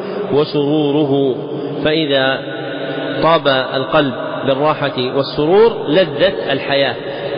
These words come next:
فأصل النعيم نعيم القلب، وأصل العذاب عذاب القلب،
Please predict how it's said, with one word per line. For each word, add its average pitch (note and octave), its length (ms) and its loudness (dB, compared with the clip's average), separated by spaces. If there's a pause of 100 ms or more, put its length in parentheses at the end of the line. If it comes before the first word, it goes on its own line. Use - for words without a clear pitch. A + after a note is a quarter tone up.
فأصل D#3 640 -2
النعيم D#3 680 0
نعيم C#3 340 -2
القلب، C3+ 380 -2 (120)
وأصل C#3+ 380 -2
العذاب C#3+ 580 0
عذاب B2 380 -2
القلب، B2 380 0